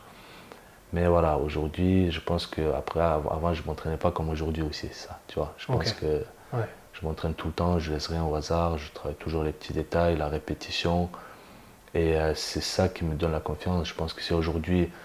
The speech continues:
Speaker 1: euh, j'arrête de, je m'entraîne trois fois dans la semaine, <laughs> c'est sûr que je pense, hein, je vais aller au combat, ça va
Speaker 2: Ouais.
Speaker 1: être compliqué, tu vois.
Speaker 2: Ouais,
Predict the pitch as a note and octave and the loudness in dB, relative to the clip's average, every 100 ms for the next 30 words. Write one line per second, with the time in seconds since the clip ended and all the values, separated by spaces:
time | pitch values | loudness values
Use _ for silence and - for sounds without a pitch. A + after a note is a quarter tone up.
0 | - - - - D#2+ D#2 D#2 D#2+ E2+ E2 | -20 -20 -14 -4 0 2 2 2 2 2
1 | E2 D#2 E2 E2 D#2 - E2 D#2 - E2+ | 2 2 2 0 0 0 0 -2 0 0
2 | - E2+ E2 E2 - E2+ F#2 F#2+ - - | 2 2 2 0 2 4 4 4 -2 -12
3 | - - F#2 - G2+ - - F2+ E2+ E2+ | -4 2 4 8 6 6 0 2 4 4
4 | E2+ F#2 - B2+ A2+ A2 G#2+ F#2+ F2 F2+ | 4 6 10 10 12 12 12 10 6 6
5 | F2+ F2+ F2+ F2+ F2 G#2 G#2 F#2 F2 - | 8 6 6 6 8 8 8 6 2 -8
6 | - - - - - - D2+ G#2+ F#2 E2+ | -18 -18 -16 -16 -10 0 4 4 4 2
7 | G2 F#2+ E2+ D#2 D2+ - - - - - | 2 2 2 0 -4 -8 -18 -20 -20 -20
8 | - C3+ A2+ | -6 2 2